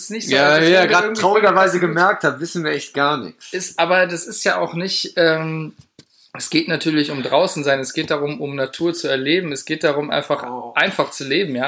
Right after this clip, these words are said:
Speaker 1: aber, ähm, es geht nicht darum, irgendwie die krassen Survival-Dudes zu sein und, äh, da irgendwie, also ich zum Beispiel bin auch voll der Knotenlegastheniker, so.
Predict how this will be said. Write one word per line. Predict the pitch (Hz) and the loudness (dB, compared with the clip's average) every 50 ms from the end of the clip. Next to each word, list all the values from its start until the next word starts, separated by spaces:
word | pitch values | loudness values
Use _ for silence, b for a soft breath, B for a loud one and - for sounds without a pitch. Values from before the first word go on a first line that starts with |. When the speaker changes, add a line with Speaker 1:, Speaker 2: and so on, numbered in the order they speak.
| 143 | -2
Speaker 1:
aber, | 139 139 139 135 B B B B B B B | -2 -2 -4 -4 B B B B B B B
ähm, | 135 139 139 139 143 143 143 139 | -4 -2 -2 -2 -2 -4 -6 -6
es | 143 - - | -8 -6 -4
geht | 165 180 196 185 - - - - - - - - - _ _ - | -4 -6 -6 -6 -10 -12 -12 -12 -12 -12 -12 -14 -16 _ _ -8
nicht | 160 156 170 170 - - | -6 -4 -2 0 2 2
darum, | 156 143 139 147 151 147 | 2 2 2 0 0 0
irgendwie | 143 151 147 151 143 147 147 143 | 0 0 0 0 -2 -2 -4 -4
die | 143 139 - | -6 -6 -4
krassen | - 165 165 - 165 | -4 -4 -4 -4 -6
Survival-Dudes | - - 147 139 143 151 190 196 165 143 139 135 - - 139 135 135 139 143 139 - - | -8 -8 -4 0 2 2 2 2 0 0 0 0 0 0 -2 -2 -4 -8 -10 -8 -8 -8
zu | - 147 | -8 -8
sein | 135 127 135 135 139 151 160 165 165 | -4 0 2 4 4 2 2 -2 -4
und, | - 147 143 147 139 - - | -4 -4 -4 -4 -6 -6 -4
äh, | 156 147 143 139 139 | -2 0 0 0 0
da | 135 139 139 143 143 143 | 0 2 2 2 2 2
irgendwie, | 147 147 147 139 131 135 139 143 143 139 139 143 - | 0 0 -2 -4 -8 -8 -8 -6 -6 -4 -4 -4 -2
also | - 147 143 156 | 0 0 0 -2
ich | 170 - | -4 -4
zum | - 185 175 | -2 -2 0
Beispiel | 156 151 170 180 | 0 0 0 0
bin | 156 | 0
auch | 139 - | 0 2
voll | 175 160 | 2 0
der | 147 - | 0 0
Knotenlegastheniker, | - 156 170 214 220 - 127 120 120 120 117 - - 131 123 123 127 123 - 131 131 123 | 0 0 0 0 0 0 -2 0 0 0 -2 -4 -4 -6 -6 -6 -6 -6 -4 -4 -2 -2
so. | 131 139 151 190 196 | 0 0 0 -2 -2